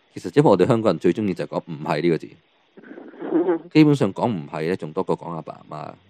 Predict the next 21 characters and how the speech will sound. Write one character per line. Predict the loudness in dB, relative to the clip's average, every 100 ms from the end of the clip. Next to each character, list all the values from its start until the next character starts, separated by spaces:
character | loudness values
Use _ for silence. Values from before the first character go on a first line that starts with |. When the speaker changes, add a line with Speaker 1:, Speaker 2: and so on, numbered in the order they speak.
| -8
Speaker 1:
講 | -8
其 | -8
他 | -10 -10
嘢， | -12 -16 _ _
即 | -8
係 |
講 | -6
粗 | 0 2
口 | 2 0
都 | -2
好 | -4
啦。 | -6 -10 _
即 | -6
係 | -6
唔 | -8 -10
係， | -10 -8 -8 -10 _ _ _
係 | -10 -10 -4
我 | -4
夠 | 0 0 0
膽 |
講， | -4 -6